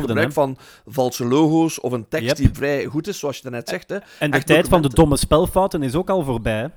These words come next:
Speaker 2: Ja. Ja. En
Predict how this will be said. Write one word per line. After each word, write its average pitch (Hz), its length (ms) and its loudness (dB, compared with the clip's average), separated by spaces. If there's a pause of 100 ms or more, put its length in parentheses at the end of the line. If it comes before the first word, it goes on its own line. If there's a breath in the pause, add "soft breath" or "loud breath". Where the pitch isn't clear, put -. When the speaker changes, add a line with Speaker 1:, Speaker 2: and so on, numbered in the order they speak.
(420)
Speaker 2:
Ja. - 200 -6 (800)
Ja. - 180 -12 (500 soft breath)
En 117 340 -10